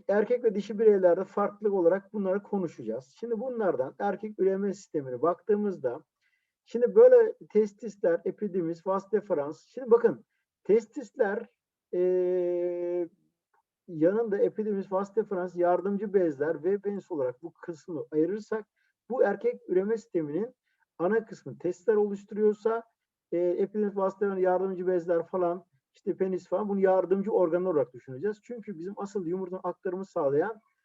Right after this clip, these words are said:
yapı, yumurtanın oluşumunu sağlayan yapı testisler. Şimdi bu boy-, karın boşluğunda skrotum adı verilen torba yer alıyor arkadaşlar. Erkek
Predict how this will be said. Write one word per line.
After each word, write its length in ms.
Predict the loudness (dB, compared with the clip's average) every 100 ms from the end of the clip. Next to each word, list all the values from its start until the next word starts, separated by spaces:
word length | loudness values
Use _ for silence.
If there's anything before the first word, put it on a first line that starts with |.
| _ _
yapı, 220 | 0 0 0
yumurtanın 320 | -4 -2 -2
oluşumunu 340 | -2 -4 -8
sağlayan 360 | -4 -2 0 2
yapı 360 | 0 2 0 0 _ _ 2
testisler. 640 | 2 2 -6 -18 -18 -18 _ _ _
Şimdi 420 | -4 0 4 4 2 _ -14
bu 360 | -4 -2 -2
boy-, 480 | 4 8 8 6 -12 -8
karın 340 | 2 4 6
boşluğunda 480 | 6 4 2 -4 -4
skrotum 600 | -6 -14 -4 -4 -4 -8
adı 180 | -2 0
verilen 280 | 0 -2 -4
torba 380 | 0 2 2
yer 160 | 2 2
alıyor 220 | 2 0
arkadaşlar. 360 | -2 -6 -6 -6
Erkek 380 | -6 -6 -8